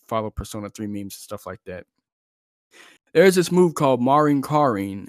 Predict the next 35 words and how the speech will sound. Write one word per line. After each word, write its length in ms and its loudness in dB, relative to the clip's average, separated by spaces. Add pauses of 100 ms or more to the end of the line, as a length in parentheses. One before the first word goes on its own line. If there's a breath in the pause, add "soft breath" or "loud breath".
and 120 -6
I 60 -8
forget 320 -2
what 120 -4
it 60 -8
does. 180 -2
I 60 -6
think 200 -4
it 80 -10
charms 480 -2
the 80 -8
enemy, 260 0
so 200 -8
it, 80 -10
like, 200 -8 (100)
uh, 300 -10 (100)
it's 140 -12
a 60 -10
low 240 0
chance 380 -8
that 140 -12
the, 220 -8
the 140 -10
enemy 260 0
will 140 -4
get 220 -6
charmed 500 -4
and 100 -6
won't 160 -6
attack 440 -4
you 80 -6
in 80 -6
your 100 -8
group. 300 0 (1160)
But 220 2